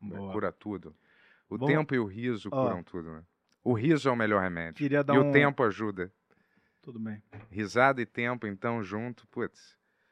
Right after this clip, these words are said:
Speaker 1: você ri com o tempo, ou você rindo e deixa o tempo passar.
Speaker 2: Não faço a
Speaker 1: Ou
Speaker 2: mínima
Speaker 1: você olha
Speaker 2: ideia do que você
Speaker 1: quanto
Speaker 2: tá falando,
Speaker 1: tempo
Speaker 2: mas
Speaker 1: <laughs> você riu.
Speaker 2: ó, é, a loja tá com,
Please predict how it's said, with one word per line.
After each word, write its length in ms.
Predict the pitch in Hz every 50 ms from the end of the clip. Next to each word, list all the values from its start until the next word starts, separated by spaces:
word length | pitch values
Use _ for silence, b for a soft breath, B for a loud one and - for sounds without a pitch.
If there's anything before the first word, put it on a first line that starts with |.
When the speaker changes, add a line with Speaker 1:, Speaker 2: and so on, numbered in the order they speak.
| _ _ _ _
Speaker 1:
você 160 | _ - - 90
ri 140 | - 107 104
com 220 | - - 120 123
o 20 |
tempo, 480 | 110 _ - 113 113 120 120 113 - -
ou 80 | 98 -
você 240 | 107 113 - - 117
rindo 300 | 98 95 117 123 120 107
e 20 |
deixa 220 | 101 101 98 - -
o 20 |
tempo 180 | - 101 95 -
passar. 480 | - 85 78 - - 101 98 90 82 _ _ _ _ -
Speaker 2:
Não 80 | 120
faço 240 | 104 - - 117 - -
a 20 | 113
Speaker 1:
Ou 20 |
Speaker 2:
mínima 160 | 110 110 117 123
Speaker 1:
você 100 | 135 127
olha 80 | 117 117
Speaker 2:
ideia 120 | 117 123 123
do 60 | 120
que 80 | - 127
você 60 | 131
Speaker 1:
quanto 40 | 135
Speaker 2:
tá 60 | 127
falando, 240 | - 143 131 120 120 120
Speaker 1:
tempo 60 | 117 117
Speaker 2:
mas 260 | 117 113 113 113 107
Speaker 1:
<laughs> 160 | - - - - - 147
você 160 | - - 156 - - _
riu. 120 | - 131 123
Speaker 2:
ó, 200 | 151 147 139 120 - - _ _ _ _ _ _ _ _ _ _ _ _ _ _ _ _ _ _ _ _ - - _ _ _ _ _
é, 320 | - 143 143 139 139 135 135
a 80 | 135 139
loja 340 | 139 139 143 156 156 160 156
tá 100 | - 160
com, 260 | - 170 165 160